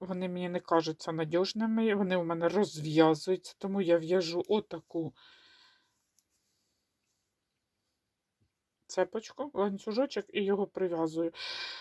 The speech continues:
Е, кажу, хочу зробити, ну, показати, як я це роблю. Так, ну що, дякую Оксанці за те, що вона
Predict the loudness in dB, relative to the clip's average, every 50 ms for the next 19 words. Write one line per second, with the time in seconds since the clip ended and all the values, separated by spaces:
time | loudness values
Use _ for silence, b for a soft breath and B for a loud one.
0 | B B B B _ -8 -4 -2 -2 0 0 0 -2 -4 -6 -8 -8 -6 -4 -4
1 | -6 -4 -6 -6 -6 -6 -6 -6 -6 -4 -2 -2 -4 -4 -2 -2 -4 -4 -4 -6
2 | -10 -12 B B B B B B B B B B B _ -16 -10 -8 -10 -8 -8
3 | 0 2 4 4 4 2 -4 -4 -4 -4 -4 -4 -4 -2 -2 -2 -4 -4 -8 -10
4 | -10 B B B B B B B B B B B B _ _ -4 -4 -4 -4 -8
5 | -6 0 0 2 2 2 0 0 0 0 0 0 -2 B B B B B B B
6 | B B B B B _ _ B B B B B B B B B B B 2 4
7 | 4 4 4 2 0 2 2 2 0 -2 -4 0 2 2 2 2 0 -4 -4 -2
8 | 0 0 0 0 -2 -6 -6 -4 -4 -4 -2 -2 -2 -2 -4 -6 -6 -6 -8 0
9 | 4 4 6 6 6 4 2